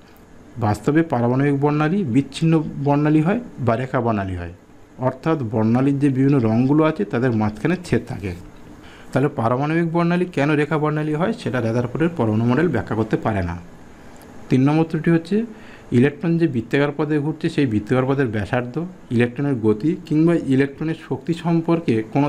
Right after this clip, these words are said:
ধারণা রাদারফোর্ডের পরমাণু মডেল দিতে পারে না। তাহলে এই তিনটেই ত্রুটি তোমরা লিখবে। এর অথবা প্রশ্নে দেওয়া আছে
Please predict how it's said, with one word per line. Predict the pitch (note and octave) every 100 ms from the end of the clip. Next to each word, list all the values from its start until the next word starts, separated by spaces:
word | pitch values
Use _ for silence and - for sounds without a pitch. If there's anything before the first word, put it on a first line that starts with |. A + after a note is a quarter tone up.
| A#2+
ধারণা | G#2+ C3 D3
রাদারফোর্ডের | A#2 A#2 - C#3+ E3+
পরমাণু | E3+ A2 A2+ A#2+
মডেল | C#3 E3+
দিতে | A2 C#3 G#2+
পারে | G2+ F2+
না। | E2+ - - - - - - - -
তাহলে | C3 A#2 D3+
এই | D#3 D#3
তিনটেই | C#3+ C#3 C#3+ -
ত্রুটি | A2+ C3 C3
তোমরা | C3 C#3+
লিখবে। | G#2 F2+ F#2+ - - - - - - - - - - - - - C3+
এর | B2+ C3
অথবা | C#3 E3+ E3
প্রশ্নে | D#3+ E3 D#3+
দেওয়া | E3 E3+
আছে | D#3+